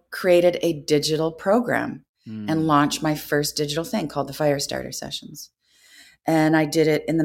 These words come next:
Speaker 1: middle of a divorce. So I would literally, I was in my attic learning how to r-, work, um, what was it? Like GarageBand or something. And,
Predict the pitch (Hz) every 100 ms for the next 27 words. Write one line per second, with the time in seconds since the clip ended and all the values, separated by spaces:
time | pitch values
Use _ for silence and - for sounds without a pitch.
0 | 160 180 180 160 147 135 127 127 180 -
1 | - - 151 147 156 170 185 190 190 147
2 | - - - - 156 156 202 208 208 -
3 | 175 175 202 240 - - _ _ _ _
4 | _ - 170 185 190 202 202 196 185 180
5 | 165 151 _ - 165 170 - 170 160 170
6 | 170 175 175 - 175 160 160 - 165 151
7 | 147 - - 156 143 _ _ _ _ _
8 | - - _ _ - 156 143 147 170 170
9 | 156 143 139 135 - 131 - 135 143 -
10 | - - - - - 170 165 165 160 160
11 | 160